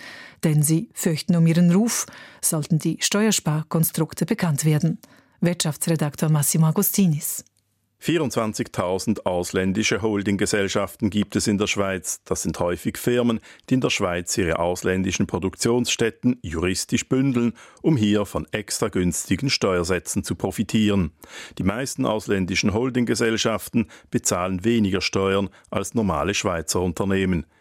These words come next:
Speaker 2: Im Kanton Zug etwa wird ihr Gewinn mit zwölf Prozent Steuern belastet. Normale Firmen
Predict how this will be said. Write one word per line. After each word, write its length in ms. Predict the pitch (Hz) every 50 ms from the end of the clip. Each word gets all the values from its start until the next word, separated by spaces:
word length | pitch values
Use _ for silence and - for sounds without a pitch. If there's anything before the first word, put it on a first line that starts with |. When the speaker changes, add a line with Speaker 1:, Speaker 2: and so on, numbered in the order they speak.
| _ _ _
Speaker 2:
Im 100 | - -
Kanton 400 | - 87 80 76 - - 82 -
Zug 300 | - - 120 120 110 -
etwa 360 | 117 107 - - 104 92 - - - _ _
wird 160 | - 120 113
ihr 80 | 127 120
Gewinn 380 | 113 123 113 101 92 90 92 95
mit 140 | 104 101
zwölf 500 | - - - - 107 107 113 127 117 -
Prozent 400 | - - - - - 113 110 110
Steuern 400 | - - - 113 104 101 104 101
belastet. 560 | 92 107 101 98 98 90 - - - - - - - - _ _ _
Normale 440 | - 127 120 98 90 87 90 95 87
Firmen 440 | - - 95 90 90 87 90 87